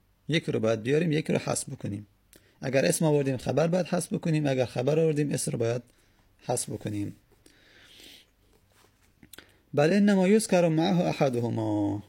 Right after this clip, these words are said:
بلکه یکی از این دو ذکر می‌شه همراه لات. و الکثیر فی لسان العرب حذف اسمها و بقاء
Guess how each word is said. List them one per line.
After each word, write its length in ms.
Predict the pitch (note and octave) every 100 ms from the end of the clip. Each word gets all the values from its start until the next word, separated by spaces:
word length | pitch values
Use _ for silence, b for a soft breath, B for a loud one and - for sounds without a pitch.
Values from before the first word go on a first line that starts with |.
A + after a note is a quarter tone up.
| D3+
بلکه 280 | F3+ F3
یکی 200 | F3+ F3+
از 120 | C#3+ B2
این 140 | B2+
دو 280 | D3 F#3 E3+ - _ _ _ C3
ذکر 300 | A#2 C#3 C3
می‌شه 280 | A#2+ - B2
همراه 360 | A2+ A#2 B2 C3 C#3 C#3+ _ _ _ -
لات. 440 | A2 G2+ - - - B B B B B
و 40 | D3+
الکثیر 520 | D#3 F3+ F3+ A#3 A#3
فی 160 | A3+
لسان 340 | F#3 F3+ G#3 G3
العرب 400 | F3+ F3+ G3 F3+
حذف 340 | F3 F#3+ -
اسمها 520 | F#3+ - F3+ D#3+ E3
و 40 | D#3
بقاء 640 | C#3+ - E3+ E3 E3 F3